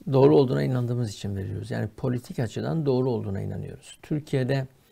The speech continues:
son on yılın özellikle yarattığı en büyük problem yankı odaları. Yani geçen gün, e, bir programda daha kullanınca bir izleyici yorum yazmış, "Ne demek istiyorsunuz?" diye.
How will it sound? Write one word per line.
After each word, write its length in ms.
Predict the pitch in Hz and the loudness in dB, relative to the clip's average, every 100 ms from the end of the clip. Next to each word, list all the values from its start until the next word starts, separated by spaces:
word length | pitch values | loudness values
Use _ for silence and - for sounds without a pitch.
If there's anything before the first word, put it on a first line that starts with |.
| - - _ _ _ | -20 -20 _ _ _
son 320 | - - 151 | -20 -4 -2
on 280 | 147 147 143 | 0 2 4
yılın 240 | 127 110 110 | 2 0 -4
özellikle 640 | 110 107 104 120 - 110 | -6 -4 -4 -6 -8 -6
yarattığı 500 | 113 117 120 - 143 | -4 -4 -6 -6 -6
en 240 | 120 135 120 | -4 -2 -2
büyük 260 | 110 - | -4 -8
problem 460 | - 110 117 156 151 | -8 -6 -2 -2 0
yankı 340 | 123 120 - | 0 -2 -4
odaları. 400 | 120 101 90 95 _ 262 185 | -6 -6 -8 -10 _ -18 -10
Yani 420 | 127 113 113 - _ _ _ - - 214 | -6 -4 -6 -8 _ _ _ -20 -14 -6
geçen 300 | 120 - 123 | -4 -2 -2
gün, 260 | 120 120 - - 123 | -2 -6 -8 -14 -10
e, 280 | 113 107 104 - | -8 -8 -8 -10
bir 240 | 117 120 | -6 -6
programda 520 | - 123 113 113 117 | -4 -4 -4 -2 -4
daha 200 | 110 113 | -4 -4
kullanınca 480 | - 120 123 131 120 | -6 -8 -6 -6 -6
bir 80 | 123 | -8
izleyici 380 | 110 113 110 117 | -8 -6 -6 -6
yorum 280 | 110 117 110 | -4 -4 -4
yazmış, 400 | 104 107 - - - | -6 -10 -14 -16 -8
"Ne 160 | 113 | -6
demek 240 | 113 110 101 | -4 -6 -10
istiyorsunuz?" 560 | - 117 - 104 101 | -10 -10 -8 -10 -8
diye. 220 | 113 139 | -4 -4